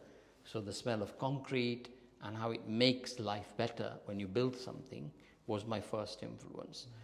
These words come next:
Then when I, first time ever, I saw two buildings that, um, were photographs at the time. One was, um, Sinan's, uh, building in Istanbul, the amazing dome,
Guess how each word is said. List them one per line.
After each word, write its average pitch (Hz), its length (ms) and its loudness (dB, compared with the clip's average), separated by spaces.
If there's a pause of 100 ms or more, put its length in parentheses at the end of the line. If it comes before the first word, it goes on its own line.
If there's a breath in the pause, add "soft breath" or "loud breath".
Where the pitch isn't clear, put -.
(240 loud breath)
Then 151 220 6
when 165 160 4
I, 131 160 2
first - 720 0
time 135 260 -6 (140)
ever, 110 320 -2 (540)
I 107 160 -2
saw 117 340 4 (120)
two 185 360 4
buildings 107 720 2
that, 104 240 -4 (160)
um, 113 80 -8 (480)
were 104 100 -2
photographs 113 600 -2
at - 100 -12
the 92 60 -10
time. 92 420 -10
One 123 240 2
was, 107 320 4 (560 loud breath)
um, 95 300 -2 (400)
Sinan's, 123 880 4 (520)
uh, 101 340 -4 (600)
building 113 300 8
in 101 100 0
Istanbul, 104 920 4
the 95 100 -8
amazing 110 680 4
dome, 147 320 4